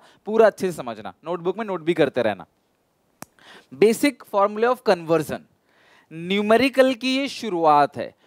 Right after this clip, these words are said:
बिल्कुल जीरो से, बेसिक से न्यूमेरिकल्स को समझेंगे। नेशनल इनकम के न्यूमेरिकल क्लास कई बार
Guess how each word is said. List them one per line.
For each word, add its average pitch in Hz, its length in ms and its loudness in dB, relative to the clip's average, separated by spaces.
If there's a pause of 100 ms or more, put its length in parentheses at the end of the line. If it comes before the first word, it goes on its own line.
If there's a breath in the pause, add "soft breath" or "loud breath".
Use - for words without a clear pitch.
(120)
बिल्कुल 233 360 -2
जीरो 208 460 0
से, 220 280 2
बेसिक 185 540 0
से 226 200 -4
न्यूमेरिकल्स 196 640 0
को 214 140 -8
समझेंगे। 170 680 -6 (400 soft breath)
नेशनल 175 580 0
इनकम 196 380 -4
के 208 180 2
न्यूमेरिकल 180 560 2
क्लास 180 360 2
कई 185 180 0
बार 165 300 2